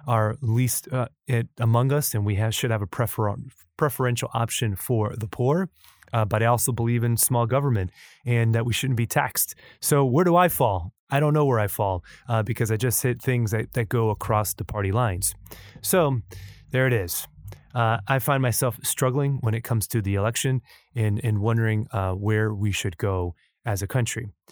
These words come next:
But besides of my own personal opinions about who should win or who shouldn't, 'cause that's not the focus of the show,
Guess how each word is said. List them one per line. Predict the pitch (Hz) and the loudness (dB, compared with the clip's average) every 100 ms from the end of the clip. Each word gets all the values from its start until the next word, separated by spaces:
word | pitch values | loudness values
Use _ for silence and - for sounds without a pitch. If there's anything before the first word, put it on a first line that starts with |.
| - _ | -20 _
But | 143 139 - | 0 0 -2
besides | 139 - 175 - | 0 2 2 2
of | 123 | 0
my | 127 131 | 2 2
own | 175 | 0
personal | - 127 113 - 107 110 | -2 -2 0 0 0 -2
opinions | 98 - 127 110 101 - | -6 -2 0 2 0 -2
about | 110 101 98 | -4 -2 -2
who | 135 | -2
should | 120 117 95 | -2 -4 -2
win | 107 101 | -2 0
or | 82 | 0
who | 107 | -2
shouldn't, | 95 - 139 104 107 - - - | -2 -2 0 0 -2 -8 -20 -8
'cause | 107 | -2
that's | 110 117 | 0 -2
not | 104 | -4
the | 101 | -4
focus | 117 101 104 | -4 -4 -4
of | 98 85 | -6 -6
the | - | -6
show, | - 123 95 | -2 0 0